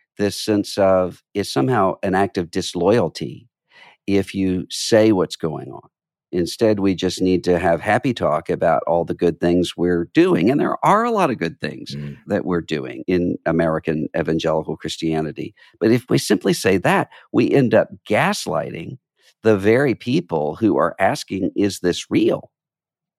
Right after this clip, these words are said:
Speaker 1: And I think the stakes are high with that, not just in terms of American democracy, although I care about that, but the church itself, which I care about even more.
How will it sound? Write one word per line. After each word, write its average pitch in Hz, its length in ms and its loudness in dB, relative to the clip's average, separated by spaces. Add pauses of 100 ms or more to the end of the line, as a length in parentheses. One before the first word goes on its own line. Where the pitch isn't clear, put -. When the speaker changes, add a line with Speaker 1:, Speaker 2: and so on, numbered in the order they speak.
(140)
Speaker 1:
And 98 400 0
I 101 160 2
think 165 180 2
the 87 80 -8
stakes - 640 -2
are 90 160 2
high 131 760 -2
with 85 220 -6
that, 82 300 0
not - 300 -4
just 82 320 -4
in 78 140 -4
terms 78 340 -6
of 78 160 -6 (760)
American 90 460 2
democracy, 85 640 -2 (100)
although 82 300 0
I 85 100 2
care 85 240 -2
about 80 320 -4
that, - 360 -2 (520)
but 104 160 4
the 117 80 0
church 113 320 -4
itself, - 460 -2
which 82 180 -2
I 87 80 2
care 92 220 0
about 101 260 2
even 101 220 0
more. - 240 -2